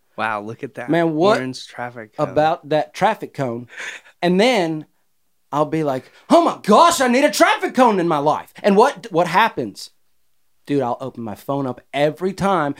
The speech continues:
Speaker 2: start sweeping through Google or Facebook, and every time there's a traffic cone there.
Speaker 1: Really?
Speaker 2: Now, why, yeah, why is that?
Speaker 1: Really?
Speaker 2: Why is that?
Speaker 1: 'Cause there lis-, there's no other explanation for that other than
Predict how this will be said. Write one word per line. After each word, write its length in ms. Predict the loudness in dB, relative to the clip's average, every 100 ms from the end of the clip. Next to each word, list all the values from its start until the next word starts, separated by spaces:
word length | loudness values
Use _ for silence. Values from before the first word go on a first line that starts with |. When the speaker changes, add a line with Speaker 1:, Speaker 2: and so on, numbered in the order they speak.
| -10
Speaker 2:
start 340 | -2 0 0
sweeping 500 | -4 -2 -2 0 -4
through 240 | -2 -2 2
Google 540 | 4 6 4 2 2
or 60 | 0
Facebook, 560 | 0 2 2 0 -6 -6 -2
and 100 | 2
every 260 | 2 0
time 300 | 0 0 0 -2
there's 160 | -2
a 60 | -4
traffic 440 | -2 -2 -2 -10
cone 240 | -10 -10 -10
there. 220 | -14 -20 _
Speaker 1:
Really? 280 | -6 -2 0
Speaker 2:
Now, 100 | 2
why, 160 | 2
yeah, 200 | 2 -2 -4 _
why 240 | 0 2
is 240 | 2 2 0
that? 60 |
Speaker 1:
Really? 200 | -4 -8 _ _ _ _
Speaker 2:
Why 200 | 0 0
is 140 | -4 -10
that? 200 | -16 -8
Speaker 1:
'Cause 240 | -6 -4
there 120 | -6
lis-, 300 | -4 -6 -8 -10
there's 320 | -4 -4 -2
no 200 | -2 -2
other 320 | -2 -4 -6
explanation 760 | -8 -12 -10 -10 -8 -8 -10 -14
for 120 | -16 -14
that 240 | -14 -14 -14
other 200 | -12 -12
than 380 | -12 -12 -14